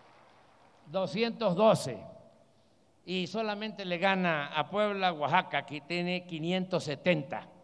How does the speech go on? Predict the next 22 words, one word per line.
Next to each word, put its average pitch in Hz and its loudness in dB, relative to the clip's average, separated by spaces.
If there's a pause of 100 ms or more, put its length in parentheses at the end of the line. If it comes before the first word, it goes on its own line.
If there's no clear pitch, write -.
(120)
municipios. 131 -6 (1160)
Segundo 175 -4
lugar, 151 -10
Puebla. 135 -10 (480)
Pero 170 0
los 160 -2
conozco 175 -2
todos. 226 0 (320)
Y 202 2
así 269 6 (840)
como 196 2 (240)
aquí 170 -2
en 226 -2
Tepeaca, 220 -6 (180)
en 185 -2 (260)
los 180 2
doscientos 220 0 (140)
diecisiete 180 0
municipios 214 0 (160)
hay 196 2 (280)
un 196 -2
plan 202 6